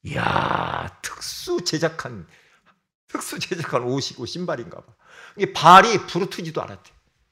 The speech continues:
와, 참. 무슨 신발을 신었길래 그럴까?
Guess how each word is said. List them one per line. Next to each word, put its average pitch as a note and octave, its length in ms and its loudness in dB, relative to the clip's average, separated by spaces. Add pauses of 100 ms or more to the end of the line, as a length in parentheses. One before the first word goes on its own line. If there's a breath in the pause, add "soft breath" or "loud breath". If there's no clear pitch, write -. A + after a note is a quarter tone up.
(960)
와, - 600 -10 (240)
참. - 240 -20 (1200 loud breath)
무슨 C3 400 -6
신발을 E3+ 420 -6
신었길래 G#2 480 -12
그럴까? - 540 -18